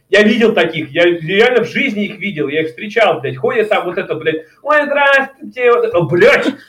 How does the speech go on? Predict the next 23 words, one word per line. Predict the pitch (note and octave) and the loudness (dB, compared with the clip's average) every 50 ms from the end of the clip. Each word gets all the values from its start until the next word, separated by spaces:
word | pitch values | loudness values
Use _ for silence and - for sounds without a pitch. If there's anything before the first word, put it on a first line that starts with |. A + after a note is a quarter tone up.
| _ _ | _ _
это | F3+ F#3+ F#3+ A#3 A3 | -2 0 2 2 2
отвратительная | G#3 A3 A3+ A3 - D4+ D4+ B3 A3 G3+ G3 - | 2 2 0 -2 -4 -6 -8 -4 -2 -2 -2 -2
прослойка | G3+ G3+ G3+ - A#3+ B3 A#3+ - G3 | -2 -4 -2 -2 -4 -4 -4 -6 -10
людей. | F#3 E3+ F3 C4 C#4 B3 - - - _ _ _ _ | -12 -8 -4 -4 -2 -2 -4 -6 -12 _ _ _ _
Она | F3+ F#3+ A3+ C4+ B3 G#3 | -4 0 2 2 2 2
вот, | G3 G#3+ G#3+ G#3 - F3 F3 - _ _ _ _ _ _ _ F3 E3+ | 2 2 0 0 -4 -8 -16 -20 _ _ _ _ _ _ _ -20 -20
кто | - - - C4 B3+ | -20 -12 -4 0 0
из | A3 - - | 0 0 0
нас, | G3+ A3+ G#3+ G#3 | 0 0 0 0
кто-то | G#3+ G#3 G3 G3+ F#3+ | -2 -4 -4 -4 -4
из | F3+ E3+ | -2 0
вас | F#3+ G3+ G3+ G3+ | 2 0 0 0
слушает, | G3+ G#3+ A3 G#3+ - D#3 C3 C3 - - | -4 -8 -8 -8 -8 -10 -12 -10 -4 -4
извините | G#3 E3 F#3 F#3+ G3 A#3+ A3+ - G3 | -2 -2 -2 -2 -2 -4 -4 -4 -4
меня, | F3 D#3 | -2 -2
пожалуйста, | D#3 E3 D#3 D3+ E3 D#3+ D3+ C#3 - - C#3+ | 0 0 2 2 4 2 2 2 -2 -8 -10
но | C#3+ D#3+ F3 F3+ | -8 -6 -4 -2
вы, | G#3 G#3 | -2 -2
блядь, | G#3 F#3+ G#3 G#3 G#3 - - _ _ _ _ _ _ _ _ _ _ _ _ - | -2 -2 -2 -2 -2 -4 -8 _ _ _ _ _ _ _ _ _ _ _ _ -10
э, | - E3+ F3 F3 E3 C#3 C3 C3+ C#3 C3+ C3 C#3 C#3 C#3+ | -6 -4 -2 -2 -2 -4 -6 -6 -4 -4 -4 -2 -4 -2
я | C3+ D3+ D#3+ | -2 0 0
не | D#3 C#3+ | 0 -2
знаю, | C3 C3 C3+ C3 B2 A#2+ A#2+ - | -4 -4 -2 -2 -2 -2 -4 -4